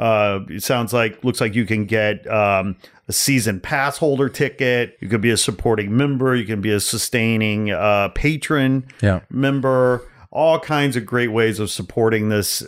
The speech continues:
Speaker 1: culture, this great, uh, uh, uh, experience,
Speaker 2: Yeah.
Speaker 1: event, uh, at Sneakertopia. So,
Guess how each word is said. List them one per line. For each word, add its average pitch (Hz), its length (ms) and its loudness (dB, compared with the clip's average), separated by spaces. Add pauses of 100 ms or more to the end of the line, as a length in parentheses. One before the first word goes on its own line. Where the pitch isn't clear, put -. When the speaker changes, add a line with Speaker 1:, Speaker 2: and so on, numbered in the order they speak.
(120)
Speaker 1:
culture, 127 480 0
this 107 240 -2
great, 104 600 -2
uh, - 20 -6
uh, 95 1080 0 (160)
uh, 90 240 -4
experience, 120 720 -2
Speaker 2:
Yeah. 107 60 -6
Speaker 1:
event, 107 420 0 (400)
uh, 101 420 2
at 104 180 0
Sneakertopia. 107 840 0
So, 104 440 0